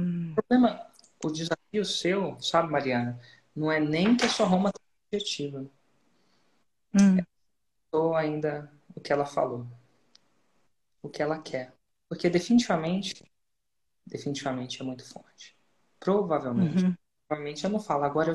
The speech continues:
Speaker 1: me sinto a minha essência feminina.
Speaker 2: Não, ela não fala essência feminina em si.
Speaker 1: Fala, né?
Speaker 2: Mas ela, ela,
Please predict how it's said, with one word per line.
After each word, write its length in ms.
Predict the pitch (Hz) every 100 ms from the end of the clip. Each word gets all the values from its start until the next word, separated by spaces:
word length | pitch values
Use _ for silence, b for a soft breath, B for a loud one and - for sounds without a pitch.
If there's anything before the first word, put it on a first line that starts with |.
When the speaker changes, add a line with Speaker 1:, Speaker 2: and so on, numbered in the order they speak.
| 160
Speaker 1:
me 60 | 156
sinto 480 | - - 156 151 -
a 40 |
minha 140 | 135 131
essência 500 | - 123 123 - 117
feminina. 400 | 123 117 117 - _ _ _ _ _ _ _ _ _ _ _ _ _ _ _ _ B B -
Speaker 2:
Não, 180 | 180 160
ela 180 | 160 160
não 120 | 165
fala 460 | - 165 160 160
essência 680 | 165 170 - - 165 180 180
feminina 600 | - 180 185 165 160 151
em 100 | 151 151
si. 360 | - - - _ _
Speaker 1:
Fala, 340 | 143 147 147 143
né? 320 | 147 156 151 -
Speaker 2:
Mas 180 | 185
ela, 160 | 196 208 202 -
ela, 180 | 220 214